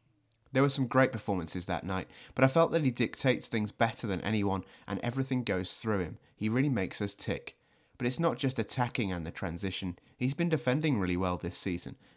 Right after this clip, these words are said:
and his energy in midfield has been fantastic. He's really cemented his place in the team after him, Moutinho and Dendoncker were mixing too for the three positions,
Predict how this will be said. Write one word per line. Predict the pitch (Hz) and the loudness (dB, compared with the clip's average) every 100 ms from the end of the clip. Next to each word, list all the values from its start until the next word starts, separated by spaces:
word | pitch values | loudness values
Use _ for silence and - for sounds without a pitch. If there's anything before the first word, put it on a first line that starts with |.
| - | -10
and | 87 | -6
his | 87 | -2
energy | 95 107 120 101 | -2 0 0 0
in | |
midfield | 87 92 113 120 | -2 -2 0 0
has | 120 - | -2 -4
been | 98 | -4
fantastic. | 95 110 - 101 - - - - _ _ _ _ _ | 0 0 0 -8 -8 -14 -14 -20 _ _ _ _ _
He's | 120 107 | 0 4
really | 135 160 | 4 4
cemented | 143 120 123 131 123 101 | 2 2 4 4 2 0
his | 98 | -2
place | - 107 101 | 0 0 0
in | 98 92 | -2 -4
the | |
team | 87 120 107 92 | -2 -2 0 -2
after | 87 90 | -4 -6
him, | 101 110 104 | -2 0 0
Moutinho | 98 - 98 95 92 | -2 0 0 0 0
and | 104 123 | 0 2
Dendoncker | 127 98 98 95 95 | 2 2 0 -2 0
were | 90 | -2
mixing | 92 107 - 101 87 | -2 -4 -2 -2 -2
too | - 117 | -2 -2
for | 131 87 | -2 -4
the | |
three | 82 87 82 | -4 -6 -6
positions, | 85 90 - 90 82 | -4 -6 -2 -4 -6